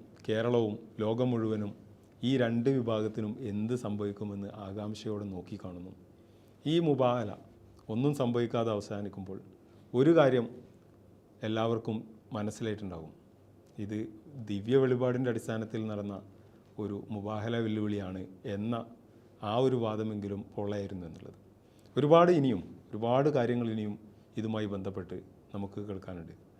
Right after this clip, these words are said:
അതിൽ ഇനി അഹമ്മദിയ ജമാഅത്തിൻ്റെ ആദർശ ആശയങ്ങൾ, അത് അതിലെ പൊള്ളത്തരങ്ങൾ,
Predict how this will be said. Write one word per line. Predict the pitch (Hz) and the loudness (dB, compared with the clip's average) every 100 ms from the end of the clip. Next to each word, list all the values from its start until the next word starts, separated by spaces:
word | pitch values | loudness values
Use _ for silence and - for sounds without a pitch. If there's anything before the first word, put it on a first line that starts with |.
| - - 104 | -20 -10 -2
അതിൽ | 117 120 - | -2 0 0
ഇനി | 117 117 - - - - 113 | -2 -2 -6 -14 -20 -12 -8
അഹമ്മദിയ | 101 113 123 123 | -4 2 2 4
ജമാഅത്തിൻ്റെ | 120 113 110 107 110 104 104 - - - - - 110 120 | 0 -2 -4 -6 -6 -4 -6 -10 -20 -20 -20 -8 0 4
ആദർശ | 139 139 143 - 143 135 127 117 | 6 6 2 2 -2 0 -2 -2
ആശയങ്ങൾ, | 120 - 135 113 92 - - - - - - - 139 | 0 2 4 2 -2 -8 -14 -20 -20 -20 -20 -2 2
അത് | 147 165 143 | 4 4 2
അതിലെ | 139 170 160 | 4 4 6
പൊള്ളത്തരങ്ങൾ, | 131 123 120 101 82 | 4 4 2 -2 -6